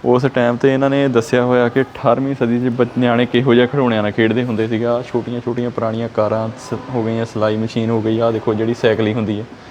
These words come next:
ਇਹ ਘੱਟੋ ਘੱਟ ਅਠਾਰਾਂ ਸੌ ਦੇ ਲਾਗੇ ਛਾਗੇ, ਉੱਨੀ ਸੌ, ਅਠਾਰਾਂ ਸੌ ਨੱਬੇ ਤੋਂ ਬਾਅਦ ਉੱਨੀਵੀਂ ਸਦੀ ਤੱਕ ਇਹੋ ਜਿਹੇ ਬੱਚੇ ਖਿਡੌਣੇ ਹੁੰਦੇ ਸਨ ਉਸ ਟਾਈਮ 'ਤੇ।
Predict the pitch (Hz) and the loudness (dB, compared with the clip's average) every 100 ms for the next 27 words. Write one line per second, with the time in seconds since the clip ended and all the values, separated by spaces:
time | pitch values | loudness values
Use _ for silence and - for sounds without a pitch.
0 | - - - - - - - 117 123 117 | -20 -18 -18 -18 -18 -14 -8 -2 2 2
1 | 127 123 123 127 117 127 - 131 131 - | 0 -2 -2 -2 0 -2 -2 -2 -4 -16
2 | - - - - - 123 120 113 107 117 | -20 -20 -20 -20 -6 2 4 4 2 2
3 | 117 110 120 120 123 123 123 120 139 113 | 0 0 0 0 0 0 -2 -2 2 2
4 | 117 117 107 117 117 123 120 117 123 139 | 2 0 2 0 2 2 2 0 0 -2
5 | 131 123 110 110 113 127 - 120 120 120 | -2 0 0 0 -2 -2 -4 0 2 2
6 | 127 117 117 113 - - - - - - | 2 0 0 -2 -6 -16 -16 -18 -20 -12
7 | - 131 123 120 113 104 110 101 104 - | -4 0 0 0 0 -2 -2 -4 -4 -2
8 | 104 98 98 | -2 -2 -6